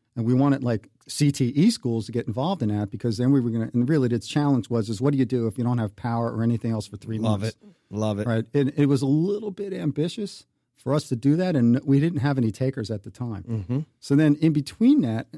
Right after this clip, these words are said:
Speaker 1: uh, we pitched the idea of actually having an Army sergeant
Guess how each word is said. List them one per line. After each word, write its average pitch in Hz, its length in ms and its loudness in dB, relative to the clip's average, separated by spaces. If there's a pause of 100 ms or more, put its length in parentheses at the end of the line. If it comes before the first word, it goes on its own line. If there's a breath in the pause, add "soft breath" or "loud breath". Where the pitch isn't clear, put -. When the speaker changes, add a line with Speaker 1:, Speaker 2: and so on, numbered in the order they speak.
Speaker 1:
uh, 117 180 2
we 117 120 2
pitched - 300 -4
the 147 100 0
idea 127 360 0
of 110 80 -2
actually 123 360 -4
having 113 300 -2
an 101 80 -2
Army 117 340 -2
sergeant 127 680 -4